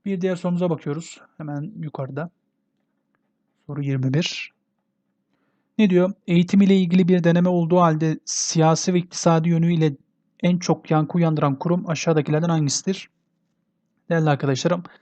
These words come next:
nedir? Ee, köy enstitüleridir değerli arkadaşlarım. Köy enstitüleri denemesi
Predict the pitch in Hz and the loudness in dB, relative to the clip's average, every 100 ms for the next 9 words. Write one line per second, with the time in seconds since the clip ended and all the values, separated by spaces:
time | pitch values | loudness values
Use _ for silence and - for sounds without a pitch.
0 | _ _ _ 190 160 147 - - _ _ | _ _ _ 2 2 0 -6 -18 _ _
1 | _ _ _ _ _ _ _ 170 143 135 | _ _ _ _ _ _ _ 0 4 4
2 | 131 165 165 175 175 147 - - 143 139 | 2 2 2 2 -2 -2 -6 -4 0 2
3 | 135 127 - 143 131 131 143 131 - 151 | 0 -4 -6 -6 -6 -6 -8 -10 -8 -10
4 | 151 _ _ - 165 160 170 151 - 160 | -12 _ _ -4 -2 -2 -4 -6 -6 -6
5 | 143 147 147 135 - 180 | -4 -4 -4 -4 -4 -4